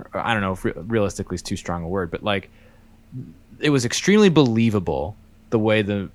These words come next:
movie wielded Peter's sort of emotional,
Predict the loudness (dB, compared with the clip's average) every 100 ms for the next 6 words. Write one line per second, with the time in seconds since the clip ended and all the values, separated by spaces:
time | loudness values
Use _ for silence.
0 | -6 -2 0 0 -2 0 2 2 0 -4
1 | -6 -12 -20 _ -20 _ -8 -2 0 0
2 | -2 -4 -10 -12 -20 _ -20 -20 -20 -20
3 | -16 -4 -4 -2 -4 0 0 0 -4 -4
4 | -4 -6